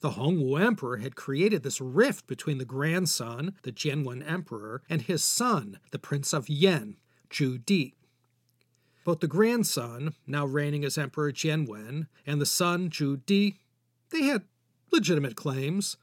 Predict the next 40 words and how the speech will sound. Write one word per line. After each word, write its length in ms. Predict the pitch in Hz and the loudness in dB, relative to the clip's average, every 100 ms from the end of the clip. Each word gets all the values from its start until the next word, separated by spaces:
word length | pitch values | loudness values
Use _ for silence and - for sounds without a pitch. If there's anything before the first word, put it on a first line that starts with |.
| _ | _
so 140 | - 208 | 4 4
when 160 | 170 | 4
Zhu 320 | 127 147 135 - | 0 -2 -2 0
Di 200 | 247 190 | 0 0
showed 380 | - 135 131 | -4 -6 -6
up 200 | 214 254 | -6 -8
at 80 | 127 | -12
the 60 | 160 | -12
palace 500 | - 165 202 - - | -6 -4 -4 -8 -10
with 100 | 120 | -10
all 140 | 123 | -10
this 140 | 117 - | -6 -4
muscle 540 | 135 175 196 139 123 | 0 2 2 0 -4
in 160 | 127 131 | -8 -8
tow, 500 | - 127 123 120 - _ _ _ _ _ _ | -6 -4 -6 -10 -12 _ _ _ _ _ _
the 100 | - | -6
Jianwen 520 | 117 147 147 131 123 151 | -4 -2 -2 -2 -4 0
Emperor 480 | 233 220 131 127 | 0 0 -4 -4
threw 360 | 127 - 131 160 | -6 -2 2 4
down 280 | 170 175 170 | 6 4 4
the 80 | 151 | 2
gauntlet, 640 | 175 185 190 139 127 120 | 4 4 4 0 -6 -6
and 120 | 135 | -4
the 140 | 139 156 | -2 2
emperor 420 | 202 196 143 139 | 2 2 0 0
had 200 | 156 123 | 0 0
his 220 | 147 131 | 0 0
guards 760 | 113 175 165 127 104 101 - - _ | 2 4 4 2 -4 -10 -10 -12 _
bar 260 | 151 143 143 | 0 2 2
their 240 | 135 123 | 0 -2
entry. 520 | 123 113 - 98 95 _ _ _ 156 | -4 -6 -8 -10 -16 _ _ _ -6
In 80 | |
fact, 260 | 151 180 - | -2 -4 -4
Zhu 280 | 151 139 127 | -4 -4 -2
Di 140 | 226 | -4
was 200 | 220 135 | -2 -2
even 200 | 165 160 | -4 -4
prohibited 640 | 156 139 - 208 226 139 - | -6 -8 0 0 0 -4 -4
from 180 | 156 | -2
even 320 | 185 202 202 | 0 0 -2